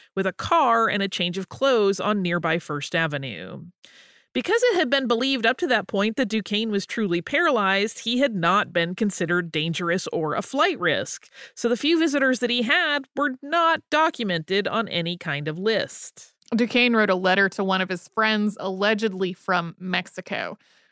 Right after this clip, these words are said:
Speaker 2: The letter stated that Fritz had the help of friends in his escape and that they provided him with a car and had then gotten him onto a plane with an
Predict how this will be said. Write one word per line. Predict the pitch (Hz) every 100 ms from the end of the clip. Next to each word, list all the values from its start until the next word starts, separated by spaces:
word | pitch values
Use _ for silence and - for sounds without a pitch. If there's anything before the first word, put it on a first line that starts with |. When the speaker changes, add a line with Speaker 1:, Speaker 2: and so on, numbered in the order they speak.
| _ -
Speaker 2:
The | 196
letter | 180 240 277
stated | 269 - 220 226 185
that | 180
Fritz | - - 247 240 -
had | - - 247 311
the | 226
help | 214 185 -
of | 185
friends | - 240 254 214
in |
his | 185 180
escape | - - 233 233 226
and | 202
that | 185 -
they | 185
provided | 196 196 214 226 214
him | 220 214
with | 208 208
a | 208
car | - - 254 247 165 117 190 247 -
and | 196
had | 180 185 180 170
then | 214 220 208
gotten | 202 208
him | 208 208 190
onto | 190 190 196
a | 175
plane | - - 208 202 214
with | 185 190 -
an | 156 190 180